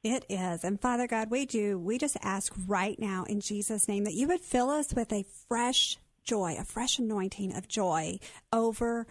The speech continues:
each one of us and over the listeners, that we would have a joy that would be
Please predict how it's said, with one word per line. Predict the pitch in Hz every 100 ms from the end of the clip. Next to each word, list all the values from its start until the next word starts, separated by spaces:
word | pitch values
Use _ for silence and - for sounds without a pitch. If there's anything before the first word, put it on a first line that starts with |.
| - _ _ _ _ _ _ - -
each | 233 294 -
one | 208 165
of | 180 196
us | 175 -
and | 190 - 233
over | 240 262 277 262
the | 254 254
listeners, | 220 196 - - 185 165 156 - - -
that | 226 208 208 - - -
we | 247 262 269 294
would | 226 214 220 180 165 - _ _ -
have | - 233 233 -
a | 226
joy | - 214 190
that | 190 -
would | 208
be | 208